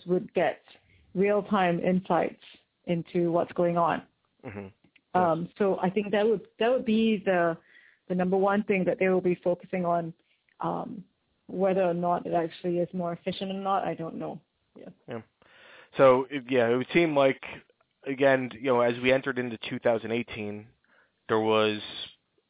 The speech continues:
Speaker 2: this was, you know, everybody's like, "Okay, this is gonna be the year where there's gonna re-, be some real development." And yes, to be sure, there are live production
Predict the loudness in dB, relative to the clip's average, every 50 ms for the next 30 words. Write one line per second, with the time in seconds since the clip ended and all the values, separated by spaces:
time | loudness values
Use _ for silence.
0 | _ _ -2 -2 -2 -2 -4 -4 -4 -4 -2 0 2 4 4 4 4 2 2 2
1 | 2 2 2 2 2 2 0 0 0 -2 -4 -4 -2 -2 -2 -2 -2 -2 -2 -2
2 | 0 0 0 2 0 0 0 -2 -2 -4 -6 -8 -8 -8 -8 -10 -10 -10 -10 -10
3 | -10 -8 -4 -2 -2 -2 -2 -2 -2 -4 -4 -4 -10 -16 _ -14 -12 -8 -4 -4
4 | -4 -4 -6 -8 -10 -8 -6 -4 -4 -2 -2 -2 -2 -4 -4 -8 -10 -14 _ -20
5 | -20 -20 -20 -20 -20 _ _ _ _ _ 0 2 4 4 4 2 2 2 4 6
6 | 6 6 6 6 4 2 2 4 6 6 6 6 4 0 -6 -2 0 2 2 2
7 | -2 -4 -6 -6 -6 -8 -10 -12 -10